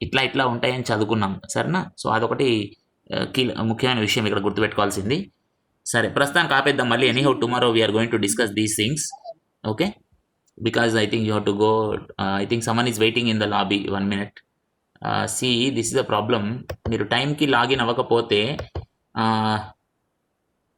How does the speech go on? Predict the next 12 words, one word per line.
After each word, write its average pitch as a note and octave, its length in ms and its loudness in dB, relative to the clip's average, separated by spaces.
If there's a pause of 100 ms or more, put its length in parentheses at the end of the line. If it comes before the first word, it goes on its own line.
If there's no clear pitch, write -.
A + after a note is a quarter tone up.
(760)
so B2 80 2 (920)
భాస్కర్ C#3 420 2
గారు, D3 440 4 (220)
మీరు A#2 360 2 (100)
చాలాసేపటి D3 440 2
నుంచి C#3+ 140 -4
వెయిటింగ్‌లో C3 380 2
ఉన్నట్టున్నారు. B2 720 0 (540)
So - 60 0 (300)
నేను A#2+ 140 0
ఇప్పుడు B2 320 0
చూశాను, C3 520 0